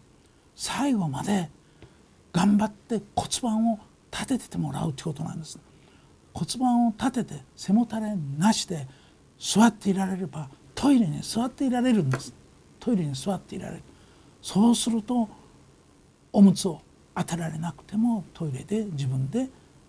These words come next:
排泄できる。これが人間にとっての基本的なことです。これが第一。もう一つは、もう一つは、トイレへ車椅子で連れて行っ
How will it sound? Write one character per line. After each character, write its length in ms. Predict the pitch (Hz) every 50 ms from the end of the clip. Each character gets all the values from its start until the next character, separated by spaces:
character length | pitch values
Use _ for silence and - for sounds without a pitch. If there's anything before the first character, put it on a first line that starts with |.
| - -
排 160 | - 135 131
泄 300 | - - - - - -
で 80 | 135
き 120 | 131 - -
る。 80 | - - - - - - _ _ _ _ _
こ 120 | - -
れ 80 | 196 254
が 100 | 285 277
人 180 | 240 208 202 196
間 140 | 196 196
に 100 | 185 175
と 120 | 160 - 180
っ 20 |
て 120 | - - 143
の 60 | 135 -
基 120 | - 190
本 180 | 214 240 247 202
的 180 | 226 190 -
な 120 | 196 185 151
こ 100 | 156 156
と 120 | - -
で 100 | 165 165
す。 140 | - - - _ _ -
こ 80 | - 226
れ 80 | 262
が 80 | 269 233
第 200 | 180 175 160 139
一。 200 | 131 - - - - - _ _ _ _ _ _ _ _ _ - - _ _ -
も 300 | 165 143 139 170 220 254
う 40 | 247
一 200 | - - - 240
つ 160 | - - -
は、 120 | - 151 - - _ _ _ _ _ _ _ _ _ _ _ _ _ _ _ _
も 160 | - 190 233
う 20 | 233
一 220 | 220 - - 220
つ 120 | - - -
は、 120 | - - - _ _ _ _ _ - - - - - - - -
ト 180 | - - 247 277
イ 140 | 277 247 185
レ 60 | 139
へ 240 | 131 151 170 170 165 - - - - - -
車 360 | - - 175 214 226 240 247
椅 100 | 262 254
子 200 | - - - -
で 120 | - 160 139 - - - - - - -
連 80 | 190 214
れ 100 | 262 262
て 140 | 247 - 247
行 140 | 226 214
っ 20 | -